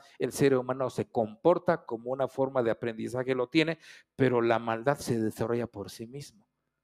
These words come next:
Por eso, ojo las mamás que están aquí. No diga, "Es que a mi hijo nunca le enseñé a hacer eso".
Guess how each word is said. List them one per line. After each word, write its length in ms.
Por 160
eso, 240
ojo 320
las 220
mamás 280
que 100
están 260
aquí. 340
No 300
diga, 400
"Es 160
que 140
a 80
mi 120
hijo 200
nunca 380
le 180
enseñé 560
a 60
hacer 280
eso". 400